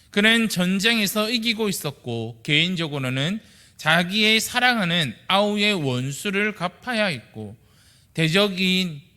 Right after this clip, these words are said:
그 아브넬은 징벌을 받아 마땅한 사악한 사람이었습니다. 그렇기 때문에 그는 전쟁을 멈출 이유가 전혀 없었다라는 겁니다. 왜냐하면 그는 개인적인 원수를 갚는 일이나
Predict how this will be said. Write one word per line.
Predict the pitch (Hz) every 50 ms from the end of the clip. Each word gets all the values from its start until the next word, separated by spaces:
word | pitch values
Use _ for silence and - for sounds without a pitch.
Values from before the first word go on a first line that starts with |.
| _ _ _
그 | - - 175 185 202 208 -
아브넬은 | - 160 160 156 180 185 185 175 156 143 151 151 131 110 104 - - _ -
징벌을 | - - 170 190 214 226 233 208 220 214 202 208 202 185
받아 | 180 170 151 143 139 147 160
마땅한 | 147 120 113 107 113 - - - - 160 156 143 143 147 139 117 104
사악한 | 101 - - - 214 220 214 - - - - 139 139 143 165 185
사람이었습니다. | 180 - - 220 220 220 220 220 208 185 170 180 185 - - - 135 120 110 - - _ _ _ _ _ _ _ _ - - - - - - _ _ - -
그렇기 | 208 233 254 247 - 277
때문에 | 226 - 226 208 190 175 165 151 147 156 147 139 127 117 -
그는 | - 170 175 180 185 196 214
전쟁을 | - - 143 135 143 156 156 180 190 185 185 196 202 190
멈출 | 151 127 123 123 135 135 - - - 214 220 214 185
이유가 | 160 135 120 110 107 113 113 113 113 107 101 101
전혀 | - - 117 117 120 123 123 139 165 175 -
없었다라는 | - 120 120 117 - - 196 190 190 - 180 151 143 147 151 160 160
겁니다. | 139 120 110 104 98 - - _ _ _ _ _ _ _ - _ _ _ _ _ _ _ _ -
왜냐하면 | 165 170 190 208 226 220 220 214 202 196 202 202 196 185 - -
그는 | - 214 214 226 220 208 -
개인적인 | - 175 165 170 202 220 214 208 208 208 220 214
원수를 | 190 156 147 156 151 - - 214 214 214 202
갚는 | 165 147 151 143 143 147 156 175 190 185 156
일이나 | 135 120 123 113 110 113 117 110 104